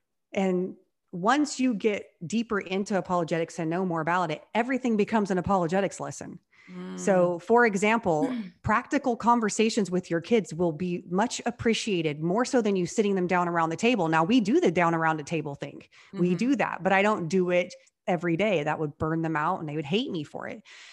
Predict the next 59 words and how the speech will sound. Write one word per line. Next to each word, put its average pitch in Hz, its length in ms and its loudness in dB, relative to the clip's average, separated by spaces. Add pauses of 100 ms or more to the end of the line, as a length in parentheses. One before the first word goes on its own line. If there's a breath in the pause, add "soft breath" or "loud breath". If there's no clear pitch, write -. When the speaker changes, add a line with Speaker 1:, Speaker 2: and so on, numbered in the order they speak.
(160 loud breath)
Speaker 1:
Um, 165 220 -2
I 170 140 -2
try 220 260 2
to 262 100 2
do 208 200 6
it 202 100 0
once 202 260 2
a 196 60 4
week, 190 420 -4
but 175 140 -6
that's 175 260 0
Speaker 2:
Yeah. 151 60 -6
Speaker 1:
not 170 160 0
always 165 280 -2
practical 175 540 -2
either. 220 340 -4 (240 loud breath)
Speaker 2:
Mm-hmm. 156 120 -12
Speaker 1:
But 196 240 2 (240)
like 180 180 0
I 190 140 4
said, 180 420 0 (140)
in 180 160 0
the 180 80 -2
car, 208 340 2
yes. 196 380 0
So - 100 2
here's 220 220 4
Speaker 2:
<clears throat> - 120 4
Speaker 1:
another 208 220 2
example 190 480 -8
for 190 80 0
your 175 140 -2
teenagers. 185 760 -2 (460 soft breath)
If 165 180 -6
you're 269 120 2
t-, 311 340 -2
teaching 262 320 0
them 208 140 0
the 165 100 2
laws 160 300 4
of 214 100 0
logic, 196 460 2
which 175 160 -4
I 175 80 -2
know 180 120 0
people, 165 200 -2
I'm 156 60 -2
like, 147 160 -4
"Laws 196 320 4
of 185 100 4
logic, 160 440 2
you're 151 140 -4
gonna 175 160 2
lose 165 300 2
me 156 100 0
here 156 160 -2
because 147 300 -6
this 170 180 -2
is 156 160 -10